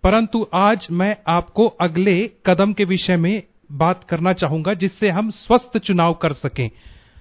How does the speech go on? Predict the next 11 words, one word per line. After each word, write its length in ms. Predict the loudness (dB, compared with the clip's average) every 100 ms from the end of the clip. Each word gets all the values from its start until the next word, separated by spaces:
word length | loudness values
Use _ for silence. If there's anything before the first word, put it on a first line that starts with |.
| -20 -12 0
और 120 | 0
चॉइस 640 | 0 -4 6 8 6 4
शब्द 240 | 2 2 4
में 280 | 4 2 -2 _ _ -6
अगला 440 | -2 2 2 2 -2 -10
वर्ड 360 | 0 4 6 4
जो 220 | 2 2
है, 220 | 4 0
वो 220 | 0 0 2
एच 320 | 0 0 -2
है, 220 | -2 -4